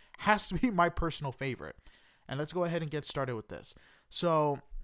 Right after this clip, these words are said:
like I said, it was an extremely enjoyable issue and sets the stage for an interesting confrontation.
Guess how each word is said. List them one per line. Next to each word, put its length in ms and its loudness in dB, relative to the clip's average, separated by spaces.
like 180 2
I 60 2
said, 240 0
it 60 0
was 140 0
an 80 -6
extremely 840 -2
enjoyable 720 0
issue 580 -6
and 180 -4
sets 400 -2
the 80 -6
stage 460 -2
for 180 -6
an 160 -8
interesting 460 -8
confrontation. 760 -6